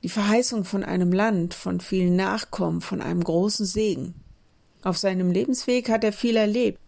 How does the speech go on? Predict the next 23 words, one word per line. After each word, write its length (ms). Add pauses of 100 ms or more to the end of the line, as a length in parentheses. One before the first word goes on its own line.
(120)
Nicht 320
nur 220
immer 220
die 100
großen 380
Wunder, 360
sondern 460 (100)
auch 220
großes 500
Warten, 540
weil 140
er 160
älter 420
und 200
älter 420
wurde 340
und 220
immer 260
noch 180
kein 220
Kind 300
unterwegs 540
war. 220